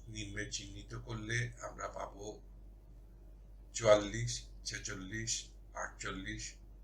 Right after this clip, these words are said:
পঞ্চাশ, বাউান্ন, চুয়ান্ন, ছাপ্পান্ন, আটান্ন এবং ষাট। এই কয়টি সংখ্যার শেষের সংখ্যা হয় শূন্য, দুই, চার,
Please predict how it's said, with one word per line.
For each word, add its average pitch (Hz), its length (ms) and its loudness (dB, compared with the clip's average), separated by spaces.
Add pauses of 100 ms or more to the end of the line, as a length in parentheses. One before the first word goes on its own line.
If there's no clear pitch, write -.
পঞ্চাশ, 95 540 -2 (400)
বাউান্ন, 90 440 -2 (960)
চুয়ান্ন, 90 440 2 (360)
ছাপ্পান্ন, 95 520 -2 (340)
আটান্ন 90 340 -6 (1120)
এবং 92 140 -2 (180)
ষাট। - 300 2 (1120)
এই 139 140 2
কয়টি 104 260 -6 (100)
সংখ্যার 98 440 -4 (500)
শেষের - 380 -2
সংখ্যা 95 320 -8 (380)
হয় 107 280 6
শূন্য, 95 280 0 (640)
দুই, 92 240 -8 (460)
চার, 92 220 2